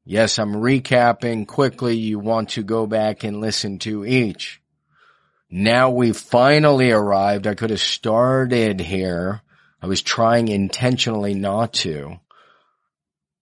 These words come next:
The topic is clarity. Say it with me. Clarity.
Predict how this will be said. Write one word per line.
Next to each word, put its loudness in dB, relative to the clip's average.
The 0
topic -2
is -2
clarity. -2
Say -2
it 0
with 0
me. -4
Clarity. -4